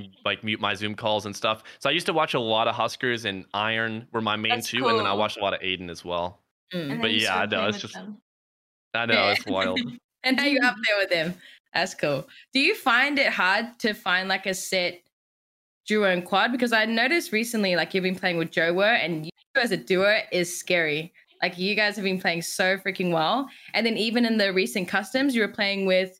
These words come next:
Speaker 3: you, Jowo, fifa, and Jukies.
Speaker 1: Mm-hmm.
Speaker 3: That was also a very scary squad. Do you find,
Speaker 2: That's
Speaker 3: like,
Speaker 2: a scary squad.
Speaker 3: hard to find a set duo and squad? Have you had
Speaker 1: Um,
Speaker 3: a set duo and quad, like, ever?
Speaker 1: Uh,
Speaker 3: Or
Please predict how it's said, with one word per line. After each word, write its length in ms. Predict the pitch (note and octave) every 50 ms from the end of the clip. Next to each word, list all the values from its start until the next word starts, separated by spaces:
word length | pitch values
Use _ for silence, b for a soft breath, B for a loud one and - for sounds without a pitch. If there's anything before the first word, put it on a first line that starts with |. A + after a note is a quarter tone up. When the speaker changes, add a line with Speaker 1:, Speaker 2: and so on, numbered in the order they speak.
| _ _ _
Speaker 3:
you, 160 | - G#3+ A#3
Jowo, 680 | A#3 - G#3 G#3 G#3 G3+ G3+ G3+ G3 G3 G3 G3 G3 G3+ - _ _ _ _ _ _ _ _ _ -
fifa, 460 | A3 G#3 - - G#3+ G3+ G3+ G3 - - -
and 600 | F3 F#3 F#3 F#3 F#3 F#3 F#3 F#3 F#3 F3+ - - _ _ -
Jukies. 580 | G#3 G#3+ G#3 - C#4+ D#4+ G4+ G#4 F#4 - - - _ _ _ _ _ _ _ _ -
Speaker 1:
Mm-hmm. 140 | B2 C3+ C#3
Speaker 3:
That 80 | G#3 G#3+
was 100 | G#3+ G#3 - -
also 220 | - G3+ - G3 F3+
a 20 |
very 220 | - F#3 F3+ F3+ F3+
scary 260 | F3+ - F3+ E3+ F3
squad. 320 | F3 - E3+ D#3 D3+ D#3+
Do 100 | - G#3
you 60 | A#3 B3
find, 240 | B3+ C#4+ C4+ C4+
Speaker 2:
That's 80 | C4 A#3+
Speaker 3:
like, 120 | A3+ A3 - - - _
Speaker 2:
a 20 | -
scary 300 | - A3 G#3+ G3+ G#3 G#3
squad. 480 | - - - F3+ - F3 F3+ F#3+ G3+ - _ _ _ _ - -
Speaker 3:
hard 380 | G3 F#3 F#3 G3+ B3 B3+ B3
to 100 | - C#4
find 340 | C4+ - C4 B3 C4 C4+ C4
a 60 | C#4
set 260 | C4+ - - C4 C4 A#3+
duo 240 | B3 C4+ C4+ C4 C4
and 140 | C4+ C4+ C4
squad? 360 | - - - B3+ C4 C#4 C#4+ D#4+ D#4 _ _ _ _ _ _ _ _ _ _ _ _ _ _ _ _ _ _ _ - C3
Have 160 | C3+ C#3 D3
you 320 | D3 D3+ D3+ D#3 D#3 -
had 80 | - D3+
Speaker 1:
Um, 140 | D3 C#3+ - _ - -
Speaker 3:
a 20 | -
set 320 | - - - A#3 A3+ A3+
duo 180 | - A3+ A3+ A3+
and 180 | A3+ A3+ A3 G#3+
quad, 420 | A3 - A3 G#3+ A3 A3+ A3 G#3 - _ _ _
like, 240 | - F3+ F3+ - - -
ever? 400 | - - G3 G#3+ B3 D4+ F4 E4+ - _ _ _ _ _ _ _ _ _ _ _ _ _ _ _ _ _ _ _ _ -
Speaker 1:
Uh, 500 | D3 D3+ D3+ D3+ D#3+ D#3 D#3 D#3 D#3 D3+
Speaker 3:
Or 40 | C#3+